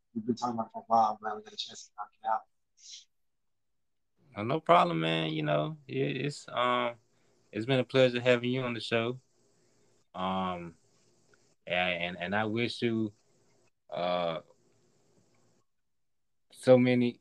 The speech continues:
Speaker 2: so many, uh, accomplishments, achievements in the near future. And, um, you know, don't let this be your last time. You're always welcome on the show. So, um,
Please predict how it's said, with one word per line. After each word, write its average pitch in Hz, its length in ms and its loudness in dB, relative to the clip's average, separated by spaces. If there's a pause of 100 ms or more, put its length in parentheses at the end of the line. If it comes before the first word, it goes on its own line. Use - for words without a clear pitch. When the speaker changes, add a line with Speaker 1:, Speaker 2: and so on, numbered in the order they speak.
Speaker 2:
so - 240 0
many, 120 360 0
uh, 110 240 0
accomplishments, 113 840 -2
achievements 107 680 -2
in 107 80 0
the 101 80 2
near 110 280 2
future. 113 400 0 (840)
And, 95 200 0
um, 87 340 -2
you 95 140 -2
know, 87 320 -2 (920)
don't 104 140 2
let 110 120 0
this 107 160 -4 (260)
be 113 140 0
your 110 140 2
last 110 280 6
time. 104 440 0
You're 101 260 0
always 107 260 2
welcome 104 300 2
on 101 80 2
the 98 80 -2
show. 90 340 -2
So, 82 340 -4 (1000)
um, 82 360 -4